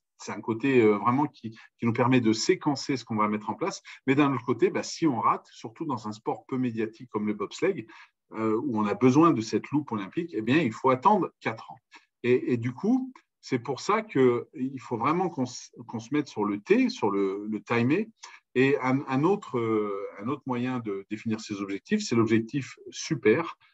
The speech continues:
Comment définir un super objectif ? Il y a des choses qui ressemblent au smart et d'autres qui sont un petit peu, euh, différentes. Le S, c'est simple, c'est exactement pareil. Le U, c'est utile, il faut que ce soit utile à vous, c'est-à-dire que,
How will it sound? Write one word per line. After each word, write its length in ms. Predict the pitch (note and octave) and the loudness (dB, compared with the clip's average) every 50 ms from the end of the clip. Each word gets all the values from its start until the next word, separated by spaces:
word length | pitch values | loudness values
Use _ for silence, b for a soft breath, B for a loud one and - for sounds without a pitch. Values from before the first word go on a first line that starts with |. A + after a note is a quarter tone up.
| b _ - | b _ -2
Comment 220 | - A#2+ A#2+ B2 | 2 2 2 4
définir 400 | A2+ A#2 A2+ A#2 C3 B2+ A#2+ G2+ | 4 2 2 4 4 4 4 4
un 60 | G2 | 2
super 320 | - - - B2+ C3 A#2 A2 | 0 -2 -4 -2 2 2 2
objectif ? 400 | G#2 G2 G#2+ G#2+ - G3+ G3 - | 2 2 0 -4 -4 -4 -2 2
Il 40 | |
y 40 | C3 | 2
a 40 | A2+ | 2
des 100 | A#2 A#2 | 2 2
choses 240 | - - D3+ D3 - | 0 0 -2 -4 -2
qui 100 | - A2+ | -2 0
ressemblent 600 | A2 A#2 D#3 E3 E3 - - E3 D#3 C3 C3 A#2+ A#2+ | 4 6 6 6 6 6 4 2 2 2 -2 -4 -6
au 80 | A2+ | -6
smart 320 | A2+ - A#2+ C3 E3 F3 - A#2 | -6 -2 -2 0 0 -2 -2 -6
et 40 | A2 | -6
d'autres 200 | A#2+ B2+ B2 - | -6 -6 -8 -8
qui 60 | - | -12
sont 120 | - G#2+ | -10 -10
un 60 | G#2 | -10
petit 100 | G#2+ - | -10 -10
peu, 360 | A#2+ - D#3 D3 C3+ A2 G#2+ G#2+ | -8 -6 -4 -2 -2 -2 -4 -6
euh, 40 | |
différentes. 480 | G2+ G2+ - - A2 G2+ - - - - _ b b b b b b _ - | -8 -10 -6 -2 0 2 2 0 -2 -6 _ b b b b b b _ 6
Le 160 | C3 D3+ F3+ | 8 10 10
S, 280 | G3+ G#3+ G#3+ - - F3 | 10 8 6 2 -4 -6
c'est 180 | C#3 - - B2+ | -4 -2 -2 -2
simple, 360 | A#2+ - C3 C3+ D3+ D3+ - _ | -2 0 -2 -2 -2 -4 -6 _
c'est 140 | - - A#2 | -6 -2 -2
exactement 480 | A2 G#2+ A#2 C#3 C#3 - C3+ C3 C3 B2+ | -2 0 0 -2 -4 -4 -4 -4 -4 -2
pareil. 400 | - A2+ F#2+ F2+ E2+ E2+ E3+ - _ _ - B B B B - | -2 -2 -4 -4 -4 -8 -14 -18 _ _ -20 B B B B 0
Le 220 | B2+ C#3 D#3 - - | 2 2 2 0 -2
U, 120 | - F3 D#3+ | -2 -2 -2
c'est 200 | - - - A#2 | -2 -2 0 0
utile, 500 | A2+ A2+ A2+ A2+ D#3+ F#3+ G#3+ G#3+ G3 - | 0 0 -2 -2 -2 -2 0 -2 -2 -4
il 60 | A#2 | -8
faut 140 | - - A2 | -12 -12 -12
que 40 | G#2 | -10
ce 120 | - A2 | -10 -10
soit 200 | - - A2+ - - - | -6 -4 -4 -4 -2 -4
utile 300 | B2 A2+ - - G2+ G2 | -8 -8 -8 -8 -6 -6
à 80 | F#2+ | -4
vous, 160 | G2 B2+ F3 | -4 -6 -6
c'est-à-dire 400 | F3+ - - G#2 A2 B2+ B2 - | -4 -2 -2 0 2 0 0 0
que, 260 | - A2 G#2 G#2+ - | 0 0 0 0 0